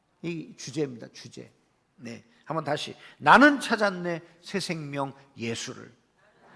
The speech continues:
네, 완전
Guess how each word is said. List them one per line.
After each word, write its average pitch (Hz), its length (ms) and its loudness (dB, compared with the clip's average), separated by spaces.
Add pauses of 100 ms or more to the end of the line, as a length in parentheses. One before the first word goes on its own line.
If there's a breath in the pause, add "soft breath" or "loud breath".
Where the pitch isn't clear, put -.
(2000)
네, 113 180 -18 (420 soft breath)
완전 151 520 -2